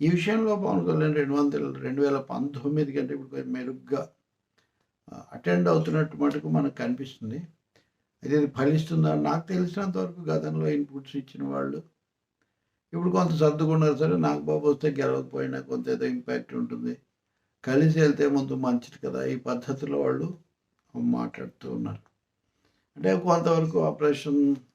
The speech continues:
ఫస్ట్ స్టేజ్ అయిపోయిందన్నమాట. ఇంకా మిగిలింది ఏమవుతుంది, ఆ తర్వాత ఏం చెప్తారు, ఎక్కువ భాగం బయటికి చెప్పేవన్నీ సానుకూలంగా ఉంటాయి కదా, ఇబ్బందులు ఉన్నా చెప్పరు కదా ఎవరు. ఇంకా అక్కడి నుంచి ఢిల్లీ వెళ్తారు, ఢిల్లీ నుంచి పిలిచారు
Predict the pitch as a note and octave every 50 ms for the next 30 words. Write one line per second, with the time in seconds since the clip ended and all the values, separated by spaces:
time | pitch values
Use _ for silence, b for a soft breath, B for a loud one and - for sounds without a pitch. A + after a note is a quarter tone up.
0 | _ _ _ _ _ _ _ - C3+ C3+ C3 - - D3+ C#3+ C3+ C3+ C3 B2+ B2+
1 | A#2+ - - A#2+ A2 G#2+ G2+ G2 F#2+ - - _ _ _ _ _ _ _ _ _
2 | _ _ _ _ _ _ - E2+ D#2+ - - B2 C3 C3 B2 A#2+ B2+ C#3 D3 C#3+
3 | C#3+ C#3+ C#3 C#3 C#3 C3+ C3+ C3+ - D3 B2+ B2+ C3 C3+ C3+ C3+ C3+ - _ _
4 | _ _ _ _ _ _ _ _ _ _ _ _ _ _ _ - - A2+ A2+ A#2
5 | - A#2+ B2 - - C3 B2+ B2+ C#3 C#3+ C#3+ C#3+ C#3 C3+ C3+ - C3 B2+ B2+ C3+
6 | C#3+ C#3 B2+ B2 G#2+ - - D#3 D3+ D3+ C#3+ D3 D3 D3 D3+ D#3 D3 C#3+ C#3+ C#3+
7 | D3 D3 C#3+ C#3+ C#3 - D3 C#3+ C#3 C#3 C#3 C#3+ D3+ D#3 D3 C#3 C3 B2+ B2 B2
8 | - - C3 C3 C#3 D3 C#3+ D#3 D3+ D3 D3 D3 D#3 E3+ D3+ C#3+ C#3+ - - B2+
9 | B2+ - - - - - - _ A#2+ A#2 B2 C3 C#3 C#3 C#3 C#3 C3+ C3 C#3 C#3+
10 | - - B2 A#2 - D3 C#3+ C#3+ B2+ - - - - - _ _ _ _ _ _
11 | _ _ _ _ _ _ _ _ _ _ _ _ _ _ _ - D#3 C#3+ D3 -
12 | - - - E3+ F3 E3+ E3 E3 E3 D#3+ D#3 D#3 D#3 D#3 D#3+ D#3 D3+ D3 C#3+ D3
13 | D3 D3 C#3+ D3 D3 D3 C#3 C3+ C#3 C3+ C#3+ C#3+ C#3 C#3 C#3 B2+ C3+ C#3 B2+ -
14 | C3+ C3+ B2+ - - C3+ C3 C3 C3 C3+